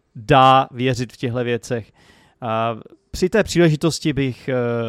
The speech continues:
samozřejmě, eh, asi měl reagovat na to, co se stalo, když jsem na svůj YouTube kanál, eh,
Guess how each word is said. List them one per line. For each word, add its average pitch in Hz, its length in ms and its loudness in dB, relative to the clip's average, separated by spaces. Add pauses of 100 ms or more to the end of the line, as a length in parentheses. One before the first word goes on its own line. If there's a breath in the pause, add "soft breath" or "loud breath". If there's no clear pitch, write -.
samozřejmě, 120 640 -4
eh, - 800 -10
asi 127 320 -6
měl 120 400 -4
reagovat 139 560 2
na 127 140 -4
to, 135 200 -8
co 139 160 -10
se 131 160 -8
stalo, 127 460 0 (340 soft breath)
když 127 240 -6
jsem 135 200 -4
na 135 80 -2
svůj 139 200 -2
YouTube 143 320 -2
kanál, 139 600 -2
eh, 117 380 -8